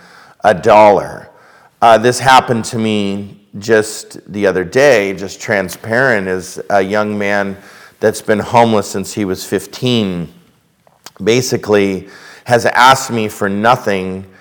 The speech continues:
has asked me for very little, just shared a little bit of his, his story. And then, of course, you know, my mind clicks and says, "Well, what, are you gonna ask me for something?" Right?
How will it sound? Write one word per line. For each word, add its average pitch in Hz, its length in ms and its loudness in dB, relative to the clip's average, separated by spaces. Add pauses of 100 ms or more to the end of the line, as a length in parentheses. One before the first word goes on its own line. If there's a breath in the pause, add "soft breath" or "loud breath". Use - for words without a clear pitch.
(240 soft breath)
has 110 240 0
asked 113 440 2
me 107 220 -4
for 95 460 2
very 104 320 2
little, 113 360 6
just 98 240 -6
shared 107 320 2
a 95 120 2
little 110 340 2
bit 101 200 0
of 92 200 -2
his, 98 440 -2 (360 soft breath)
his 107 320 -2
story. 113 800 4
And 113 200 0
then, 117 120 2
of 110 140 2
course, - 680 4 (360 loud breath)
you 123 120 0
know, 120 140 6
my 107 220 2
mind 117 360 4
clicks 123 340 2
and 107 100 -6
says, 110 240 0 (340 soft breath)
"Well, 113 140 4
what, 113 360 4
are 107 140 4
you 104 140 0
gonna 101 140 0
ask 110 340 2
me 107 140 -2
for 113 180 -2
something?" 120 520 0
Right? 120 320 0